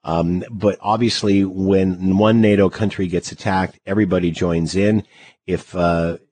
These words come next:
if, if Ukraine is accepted into nato at this point, it literally turns the Russian invasion into, uh,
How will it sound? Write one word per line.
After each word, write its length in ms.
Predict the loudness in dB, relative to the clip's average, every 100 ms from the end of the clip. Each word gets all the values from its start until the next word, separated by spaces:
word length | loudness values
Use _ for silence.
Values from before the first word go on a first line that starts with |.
| _
if, 560 | -16 -16 -12 -10 -10 -10
if 300 | -6 -6 -6
Ukraine 500 | 0 0 2 2 2
is 140 | 2 -2
accepted 420 | -4 -4 -4 -2
into 200 | -2 0
nato 300 | 0 2 0
at 100 | -2
this 140 | -8
point, 440 | -6 -2 0 -2 -4
it 160 | -14 -6
literally 360 | -2 0 0
turns 580 | -4 -4 -4 -2 -4 -6 _
the 140 | -8
Russian 340 | -2 -2 -4 -4
invasion 500 | -2 0 0 -2 -4
into, 680 | -4 -4 -4 -2 2 2 0 -10 -20 _ -12
uh, 200 | -10